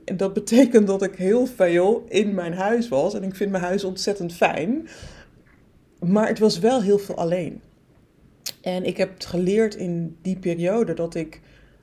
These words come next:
dat ik en een introvert ben, dus heel erg oplaad van alleentijd. En tegelijkertijd heb ik echt mensen om me no-, om me heen nodig waar me ik ook, waar ik, waar ik ook door gevoed word. De interacties, door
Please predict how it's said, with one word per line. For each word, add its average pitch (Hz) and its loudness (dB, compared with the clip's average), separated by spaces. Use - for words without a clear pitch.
dat 170 -2
ik 170 -8
en 233 2
een 226 2
introvert 185 -4
ben, 156 -8
dus 165 -6
heel 185 -2
erg 160 -8
oplaad 175 2
van 165 -2
alleentijd. 220 -2
En 277 6
tegelijkertijd 226 0
heb 196 -2
ik - -16
echt - -6
mensen 190 -2
om 185 -4
me 175 -2
no-, 165 -2
om - 0
me 180 0
heen 180 2
nodig 175 0
waar 175 0
me 180 -4
ik 170 -8
ook, 170 -2
waar 165 0
ik, 202 -4
waar 196 -2
ik 190 -6
ook 196 -4
door 190 -4
gevoed 285 -8
word. 147 -2
De - -8
interacties, 202 -6
door 160 -4